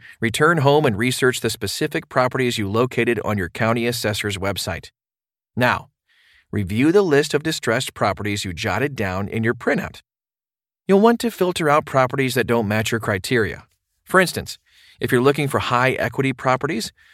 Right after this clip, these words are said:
look for deed with dates at least fifteen years back. Then, make sure the current owner isn't a bank.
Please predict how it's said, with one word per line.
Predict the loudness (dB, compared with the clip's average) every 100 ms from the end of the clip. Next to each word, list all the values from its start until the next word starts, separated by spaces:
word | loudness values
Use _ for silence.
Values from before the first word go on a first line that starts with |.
| _
look | 0 0
for | 0 0
deed | 0 0 0
with | 0 -4 -2
dates | -2 0 -2
at | -2
least | -2 -4
fifteen | -4 -4 -4 -6 -4 -2
years | 2 2 0
back. | -2 -4 -4 -10 -20 _ _ _ -20 _ 2
Then, | 4 2 -2 -10 _
make | -2 2
sure | 0
the | 0
current | 0 0 2
owner | 2 2 2
isn't | 0 -2 -2
a | -4
bank. | 0 0 -2 -6